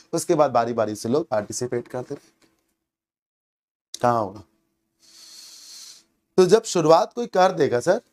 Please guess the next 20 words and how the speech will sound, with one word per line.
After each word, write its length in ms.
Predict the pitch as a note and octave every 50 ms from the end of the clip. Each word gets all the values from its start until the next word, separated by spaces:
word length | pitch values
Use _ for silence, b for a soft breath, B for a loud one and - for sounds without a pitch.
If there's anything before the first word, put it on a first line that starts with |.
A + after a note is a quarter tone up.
| _ _ _ _ -
तो 80 | F3 E3
बाकी 280 | D3 D#3 D#3 D#3 A3+
लोग 200 | A3 A3 A3+ G3+
जो 100 | F3 A3
हैं 140 | G#3+ G#3 G#3+
वो 120 | G#3+ A3 G#3+
नर्वस 420 | G3+ F#3 F3 E3 D#3+ F#3 G#3 F3+
नहीं 100 | A3+ A#3
बचेंगे 320 | G#3+ E3+ - D3 B2+ B2+
ना, 100 | B2+ D3
तब 200 | D#3+ - E3 D#3+
वो 200 | D#3+ E3 D#3 - - B B B B B B B B B B _ _ _ _ _ _ _ -
सहज 380 | - - C3 A#2+ A#2+ A#2 A2 G2+
हो 60 | G2+
जाएंगे। 300 | G#2 G2 F#2 F#2+ G2+ _ _ _ _ _ _ _ _ _ _ _ _ -
तो 140 | - - G#3
इनिशिएट 500 | G3+ G3 A3 A3+ - - A3 G3+ G3+ G3+
करना, 280 | - F3+ E3+ E3 E3 E3
स्टार्ट 360 | - - D3+ C3 C3 - -
करना 360 | - A#2 G#2+ G#2+ G#2 G#2 G#2+